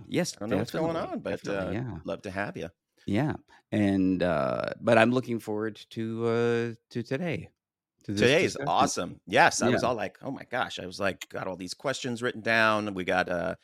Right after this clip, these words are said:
Speaker 2: fantastic, fantastic guest. To close out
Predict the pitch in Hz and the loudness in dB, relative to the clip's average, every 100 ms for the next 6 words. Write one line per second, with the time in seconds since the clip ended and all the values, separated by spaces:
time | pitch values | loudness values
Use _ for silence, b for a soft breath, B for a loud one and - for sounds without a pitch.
0 | _ 85 87 - 127 113 - 107 - _ | _ -8 -8 -4 -2 -2 -4 -8 -10 _
1 | _ - 92 92 104 98 98 92 98 92 | _ -16 -16 -8 -6 -6 -8 -2 0 0
2 | - B B B - - - 156 160 147 | -4 B B B -12 -10 0 2 2 4
3 | 131 117 | 6 4